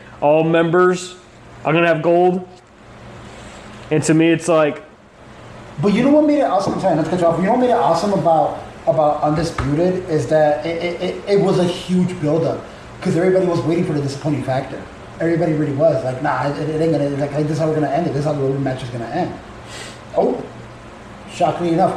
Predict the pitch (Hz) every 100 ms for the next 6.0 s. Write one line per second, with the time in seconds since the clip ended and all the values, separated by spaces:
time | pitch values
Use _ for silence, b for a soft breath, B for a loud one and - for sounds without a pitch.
0 | - 156 156 214 269 277 - 214 226 175
1 | 170 - 170 220 214 220 196 196 180 185
2 | 185 143 - 180 185 185 185 156 175 175
3 | 170 160 156 131 135 160 165 170 170 -
4 | - - 175 170 147 160 165 160 - 170
5 | 156 143 156 131 160 165 170 165 170 170